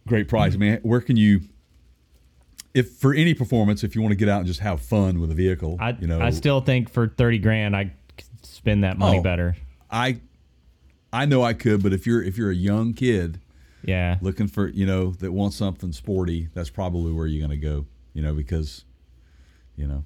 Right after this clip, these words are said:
Speaker 2: Ah.
Speaker 1: it's just, it's, it's the stylish thing to do
Speaker 2: All
Speaker 1: right
Speaker 2: right.
Speaker 1: now, I think. You
Speaker 2: All
Speaker 1: know,
Speaker 2: right.
Speaker 1: whatever.
Speaker 2: So
Speaker 1: Anyway. So let's talk about where? YouTube?
Speaker 2: Uh, yeah, let's do some social stuff.
Speaker 1: Let's do some social stuff, man. You ready?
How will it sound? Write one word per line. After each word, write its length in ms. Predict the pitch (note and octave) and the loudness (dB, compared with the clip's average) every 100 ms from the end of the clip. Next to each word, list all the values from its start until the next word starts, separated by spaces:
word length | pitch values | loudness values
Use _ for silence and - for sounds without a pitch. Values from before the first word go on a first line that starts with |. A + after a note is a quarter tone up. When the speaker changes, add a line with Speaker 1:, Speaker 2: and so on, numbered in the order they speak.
| - _ _ - G#2 | -12 _ _ -12 -6
Speaker 2:
Ah. 180 | G2 F#2+ | -4 -4
Speaker 1:
it's 80 | |
just, 340 | E2 D2+ - _ - - | -4 -8 -12 _ -20 -12
it's, 240 | C#2+ - | -12 -10
it's 180 | E2+ - | -12 -10
the 60 | D2+ | -12
stylish 520 | - F2+ E2+ D#2+ D#2 | -8 -4 -4 -4 -6
thing 200 | F2 D2+ | -6 -4
to 60 | D2 | -2
do 60 | |
Speaker 2:
All 60 | B2 | 0
Speaker 1:
right 160 | D3+ D#3 | 0 -2
Speaker 2:
right. 100 | C3+ | -2
Speaker 1:
now, 80 | D2+ | -4
I 80 | D2+ | -6
think. 200 | D#2+ D#2+ E2+ | -6 -8 -4
You 60 | |
Speaker 2:
All 80 | D#3 | -2
Speaker 1:
know, 40 | F#3 | -2
Speaker 2:
right. 220 | C#3 - | -4 -4
Speaker 1:
whatever. 300 | F2 D#2+ E2 | -4 -2 0
Speaker 2:
So 100 | - | 2
Speaker 1:
Anyway. 220 | - D#2+ - - - _ - | 2 0 -6 -14 -20 _ -18
So 180 | - D3 | -2 0
let's 120 | F#2 - | 0 -2
talk 120 | A#2+ | 0
about 240 | A2 G#2+ | 0 0
where? 240 | A2 C#3 D3+ _ _ _ _ G#2 | -2 -4 -6 _ _ _ _ 0
YouTube? 680 | C3 C#3+ C#3 C#3 C#3 C3+ | 2 2 0 0 0 0
Speaker 2:
Uh, 40 | C3 | 0
yeah, 180 | F#3 F#3 | 0 0
let's 140 | F#3+ | -2
do 100 | A#3 | -4
some 140 | - | -4
social 320 | D#3 D3+ C3 A2 | 0 0 0 0
stuff. 320 | A2 F#2+ F2+ - - _ - - - | 0 -2 -4 -12 -20 _ -20 -12 -10
Speaker 1:
Let's 120 | C#3 | -4
do 140 | D#3 | -4
some 160 | D3 F2 | -4 -4
social 300 | G2 F#2 D2 | -4 -6 -8
stuff, 200 | D2 C#2+ | -8 -8
man. 180 | C#2+ C#2+ - - - _ | -6 -8 -10 -20 -20 _
You 120 | F2+ | -4
ready? 220 | F#2 A2 | -2 -2